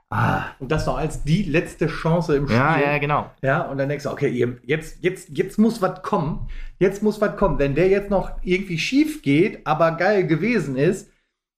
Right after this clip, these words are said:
Speaker 2: dann ist das nochmal Werbung gewesen.
Speaker 1: Ja,
Speaker 2: Aber
Speaker 1: genau,
Speaker 2: so
Speaker 1: das war
Speaker 2: war halt,
Speaker 1: Anti-Werbung.
Speaker 2: das war Anti-Werbung, genau.
Speaker 1: Ja, und was bleibt jetzt? Also ein
Speaker 2: Ein
Speaker 1: Punkt,
Speaker 2: Punkt,
Speaker 1: Oldenburg
Speaker 2: ja.
Speaker 1: ist zufrieden. Oldenburg, ähm, wird, wird sich denken, Gott, gut, wir haben, äh, die Mapner auf Distanz gehalten
Speaker 2: Ja,
Speaker 1: und
Speaker 2: wir haben,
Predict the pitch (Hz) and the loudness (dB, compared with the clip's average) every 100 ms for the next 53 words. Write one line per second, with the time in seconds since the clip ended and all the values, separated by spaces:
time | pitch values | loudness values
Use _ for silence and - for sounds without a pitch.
0 | _ 147 165 185 180 180 170 185 180 143 | _ -2 0 0 2 2 2 4 4 0
1 | 120 120 120 127 202 202 - - 127 123 | 0 2 2 2 -2 -4 -12 -2 -2 0
2 | - 120 113 107 135 156 147 165 170 110 | -2 2 2 2 2 4 2 0 0 0
3 | 104 107 131 135 117 110 101 104 104 110 | 0 0 -2 -4 -2 -2 -2 -4 -6 -4
4 | 101 101 - _ _ - - - - - | -4 -4 -8 _ _ -8 -2 0 0 -4
5 | - - - - - - - - - 127 | -8 -12 -12 0 2 2 -4 -12 -4 -2
6 | 120 127 143 - 95 - - 98 - 120 | 0 0 0 -2 -8 -8 -6 -2 0 0
7 | 135 147 180 156 123 156 151 156 - - | 0 -2 -2 0 0 2 0 -2 -4 -6
8 | 127 165 180 190 127 139 143 143 139 - | -4 -2 0 0 0 0 2 2 0 -4
9 | 123 135 127 131 131 123 131 - 123 117 | -2 0 0 -2 -2 -2 -2 0 -2 -2
10 | 127 123 120 117 127 135 - 127 131 120 | -4 0 0 2 0 0 -4 -8 -2 0
11 | 117 123 120 113 113 113 117 123 110 110 | 0 -2 -6 -4 -2 0 -2 -2 -2 0
12 | 110 - 107 - 123 151 139 131 139 135 | -2 -6 -8 -2 -2 0 0 0 0 -2
13 | 139 139 120 120 120 120 | -8 -6 0 0 0 -4